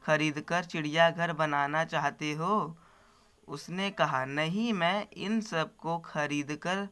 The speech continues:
आज़ाद कर देना चाहता हूँ। सभी पक्षियों ने किसी का कोई अपराध नहीं किया है,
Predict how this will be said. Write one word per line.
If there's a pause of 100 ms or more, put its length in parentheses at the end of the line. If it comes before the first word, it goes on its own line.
(380)
आज़ाद
कर
देना
चाहता
हूँ। (460)
सभी
पक्षियों
ने (480)
किसी
का
कोई
अपराध
नहीं
किया
है,